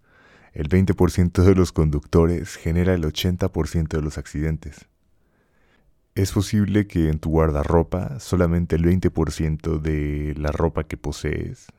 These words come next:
es utilizada el ochenta por ciento del tiempo. Cuando se trata de un sitio web, probablemente el veinte por ciento de la información es lo que el ochenta por ciento de las personas consumen.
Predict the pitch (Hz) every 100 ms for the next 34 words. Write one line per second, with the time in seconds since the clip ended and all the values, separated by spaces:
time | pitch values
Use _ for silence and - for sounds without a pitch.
0 | _ _ _ _ - 95 101 92 92 87
1 | - 82 82 80 73 69 - 82 82 82
2 | - 78 - 76 76 71 71 82 76 71
3 | - _ _ _ _ _ _ _ _ _
4 | - - 82 85 87 87 85 85 - 80
5 | 90 92 98 95 95 95 92 90 85 78
6 | 90 _ _ - - 90 82 85 85 85
7 | 85 - - 85 78 78 76 80 85 92
8 | 98 - 85 85 82 85 85 85 82 85
9 | 92 85 92 - - 82 82 - 85 80
10 | - 73 71 67 - - 82 85 78 76
11 | 71 71 - 80 78 - 76 73 - 78
12 | - 80 78 85 78 - 76 76 82 82
13 | 82